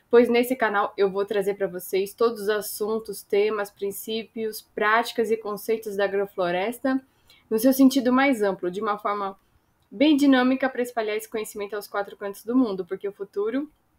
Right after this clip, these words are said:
é agrofloresta. Então, vamos lá. O tema do vídeo de hoje é interações vegetais na agrofloresta. Existe competição por recursos entre as plantas na agrofloresta?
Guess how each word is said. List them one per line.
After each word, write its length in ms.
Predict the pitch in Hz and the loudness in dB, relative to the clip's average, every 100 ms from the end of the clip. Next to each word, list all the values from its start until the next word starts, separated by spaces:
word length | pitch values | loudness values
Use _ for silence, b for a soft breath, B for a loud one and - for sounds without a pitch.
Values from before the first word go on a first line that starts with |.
| _ _ _ _ - | _ _ _ _ -8
é 160 | 180 185 | -2 0
agrofloresta. 720 | 175 190 196 254 226 170 170 | 0 0 -2 0 0 0 -4
Então, 280 | 214 214 262 | -2 2 2
vamos 260 | 285 277 254 | 4 2 2
lá. 340 | 202 143 - B B B - | 0 0 -4 B B B -4
O 80 | |
tema 280 | 233 262 262 | 4 6 6
do 160 | 240 233 | 4 0
vídeo 300 | 233 208 214 | -2 -4 -6
de 160 | 190 | 2
hoje 440 | 196 208 277 277 277 | 4 4 4 4 4
é 260 | 170 - - | 2 0 0
interações 1080 | 254 285 294 269 226 208 - 208 226 311 302 | 4 4 6 4 4 0 -4 -4 0 0 0
vegetais 1000 | 240 254 214 214 - 170 190 254 320 - | 2 2 0 -4 -4 -2 0 -2 -4 -6
na 440 | 226 202 220 269 - | -2 0 0 -2 0
agrofloresta. 960 | 233 233 262 311 294 190 170 170 156 143 B B B 254 | 2 2 2 2 2 2 0 -4 -10 -10 B B B 0
Existe 460 | 247 202 302 - | 0 2 0 0
competição 920 | - 269 254 247 202 - 208 220 269 | 0 2 0 -2 -8 -8 -4 0 0
por 220 | 254 226 202 | 2 2 2
recursos 760 | 208 196 - 233 311 330 233 | 0 -2 -4 -4 -2 -4 -4
entre 220 | 220 214 196 | -6 -4 -4
as 120 | 196 | -4
plantas 400 | - 214 269 220 | -6 -6 -4 -4
na 140 | 202 | -4
agrofloresta? 920 | 190 190 - 170 170 220 294 208 156 | -6 -8 -6 -6 -4 -6 -6 -8 -8